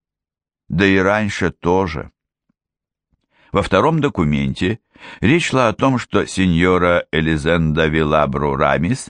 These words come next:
из семейства Вилабру из Торены и Пилар Рамис из Тирвии, той ещё шлюхи, но лучше я промолчу из уважения к бедному Анселму, является бенефициаром по завещанию всего состояния сеньора Сантьяго,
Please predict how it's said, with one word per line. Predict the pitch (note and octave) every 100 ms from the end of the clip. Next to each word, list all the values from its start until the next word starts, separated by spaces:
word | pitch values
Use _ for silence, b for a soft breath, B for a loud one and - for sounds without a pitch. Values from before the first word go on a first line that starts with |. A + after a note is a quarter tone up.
| _ _ -
из | A2+
семейства | - G2+ A2 G#2 -
Вилабру | F#2+ F2+ F2+ F#2 F2 F2
из | E2+
Торены | - D#2 E2 E2 F#2 - b b b -
и |
Пилар | C3+ C#3 B2+ A2 G2+
Рамис | G#2 G2+ F#2 F#2+ F#2 -
из | F2 -
Тирвии, | - D3 E3+ D#3+ D3+
той | C#3+ C3+ C#3
ещё | C3 - B2
шлюхи, | - B2 B2+ -
но | G#2 A2
лучше | G#2+ - E2+
я | F2
промолчу | E2 F2+ F#2 F2+ E2+
из | E2+
уважения | E2+ E2 E2 E2 E2+ D#2
к |
бедному | C#2 E2+ E2 E2+ D#2
Анселму, | D#2+ - D#2 D#2+ F2 - B B B B B B B
является | A2 C#3 A3 A3+ G#3 - F#3
бенефициаром | A#2+ E3 E3 D#3+ C#3+ - C#3+ E3+ D#3 D3 B2
по | A2
завещанию | G#2 G#2 F2+ - C#3+ C#3 C3 B2
всего | - G#2+ A2
состояния | G2+ E2+ - D#2 D#2 D#2 D#2+ D#2
сеньора | D2+ D2+ D2 D2 C#2+
Сантьяго, | - B1 - B1 D#2 G#2